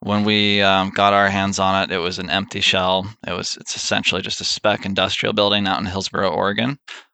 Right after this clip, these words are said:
Built fairly recently. It's a lot of tilt-up concrete. It had some exposed wood when you walked inside on the ceilings for the, the roof structure, but largely it's just a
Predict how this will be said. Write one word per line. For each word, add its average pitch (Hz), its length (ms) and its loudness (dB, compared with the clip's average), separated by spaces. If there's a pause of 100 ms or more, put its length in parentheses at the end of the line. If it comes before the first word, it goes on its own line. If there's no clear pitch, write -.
Built 117 220 2
fairly 107 320 4
recently. 101 440 0
It's 101 180 -4
a - 20 0
lot 90 140 4
of 85 80 -4
tilt-up - 380 -4
concrete. 98 560 0
It 95 80 -2
had 90 340 -2
some 92 160 -6
exposed 95 460 -2
wood 95 280 -2
when 92 120 -6
you 92 100 -6
walked 95 280 -2
inside 95 460 0
on 87 100 0
the 95 60 -4
ceilings 101 560 -2
for - 140 -8
the, - 160 -6 (160)
the - 100 -6 (100)
roof 113 180 -2
structure, 113 580 0 (640)
but 101 280 4 (220)
largely 101 560 4
it's 92 120 -2
just - 180 -4
a 92 100 -6